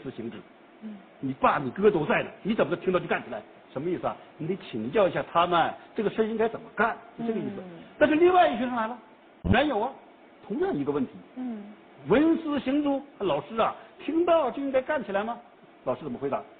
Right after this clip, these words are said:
Speaker 1: ？“文思行之，听到就干起来。”
Speaker 2: 嗯。
Speaker 1: 你看他就这么回答了。哎，这旁边有个叫公西赤的就不明白了。他们俩一走，就问：“老师啊，这个子路和冉有提的问题都一样啊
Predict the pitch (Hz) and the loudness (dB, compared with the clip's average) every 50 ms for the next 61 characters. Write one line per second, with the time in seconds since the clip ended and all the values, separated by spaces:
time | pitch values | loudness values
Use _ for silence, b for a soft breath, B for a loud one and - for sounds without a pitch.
0 | - - - 147 208 - - 147 - 127 113 - - - - - - - - - | -12 -4 0 0 0 0 0 -4 -8 -8 -10 -10 -12 -16 -20 -20 -20 -20 -20 -4
1 | - 294 285 277 202 143 - 127 107 - - - - - - - - - - - | 2 4 4 4 4 2 -2 -2 -2 -4 -8 -20 -20 -20 -20 -20 -20 -20 -20 -20
2 | - - - - - - 285 - - 277 269 254 240 269 339 370 - - 359 339 | -20 -20 -20 -20 -18 -14 -12 -12 -10 -10 -6 -2 2 4 4 4 4 4 4 4
3 | 349 - 311 220 269 269 233 233 254 - B B B B B B - 294 320 370 | 4 4 2 2 2 2 2 2 0 -2 B B B B B B -4 -2 2 4
4 | 415 427 440 427 427 415 - - 240 294 320 311 302 302 240 196 233 220 262 - | 4 6 6 6 4 2 0 0 0 2 2 2 2 2 0 0 0 0 0 0
5 | - 294 311 254 - - 320 330 - - - 440 392 339 320 - 254 226 226 190 | -2 -4 -6 -6 -6 -6 -8 -8 -8 -6 -4 -4 -2 -2 -4 -6 -6 -8 -6 -4
6 | 151 139 156 185 175 170 156 - - - - - - - - - - - 180 180 | -4 -2 -2 -2 -2 -4 -6 -8 -14 -20 -20 -20 -20 -20 -20 -10 -6 -4 0 2
7 | 151 139 165 170 - 120 104 107 - 123 135 120 104 B B B B - 214 202 | 2 2 2 0 -2 -4 -8 -8 -8 -8 -8 -8 -8 B B B B -10 -8 -6
8 | 143 131 - - - 226 233 190 143 - - - - - - - - - - - | -6 -8 -10 -14 -14 -12 -12 -12 -12 -14 -20 -20 -20 -20 -20 -20 -20 -20 -20 -20
9 | - - - - - - - - - 381 403 415 - - 202 190 208 240 330 359 | -20 -20 -20 -20 -20 -20 -12 -2 2 4 4 4 2 2 4 6 6 8 8 8
10 | 370 359 330 302 277 254 233 214 185 170 156 147 - - - - - - - - | 8 8 8 4 2 0 0 -2 -2 -2 -4 -8 -14 -20 -20 -20 -20 -20 -20 -20
11 | - - - - - - - - - - - - - - - - - - - - | -20 -20 -20 -20 -20 -20 -20 -20 -20 -20 -20 -20 -20 -20 -20 -20 -20 -20 -16 -2
12 | - - 277 285 277 233 302 349 359 269 185 170 - - - 208 262 311 339 294 | 2 2 4 6 6 6 6 8 6 6 6 4 2 -2 -4 -4 -2 0 0 0
13 | 262 247 - 294 302 311 247 196 185 214 196 160 135 120 | 0 0 -2 -2 -2 -2 -2 -2 -2 -2 -2 -4 -6 -12